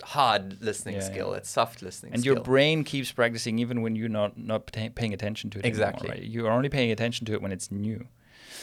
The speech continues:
Speaker 2: So, okay,
Speaker 1: Mm.
Speaker 2: but that's, that's the
Speaker 1: Yeah.
Speaker 2: basic premise, right?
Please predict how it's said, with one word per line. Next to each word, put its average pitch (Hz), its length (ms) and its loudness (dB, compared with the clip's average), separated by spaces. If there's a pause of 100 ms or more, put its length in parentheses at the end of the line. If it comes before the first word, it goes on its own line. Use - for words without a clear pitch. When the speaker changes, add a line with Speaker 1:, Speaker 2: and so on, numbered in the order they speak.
(160)
Speaker 2:
So, 147 400 8
okay, 156 260 4 (100)
Speaker 1:
Mm. 120 120 -2
Speaker 2:
but - 100 0
that's, 170 220 8
that's 180 240 6
the 156 100 0
Speaker 1:
Yeah. - 120 8
Speaker 2:
basic 143 260 2
premise, 110 360 4
right? 117 240 4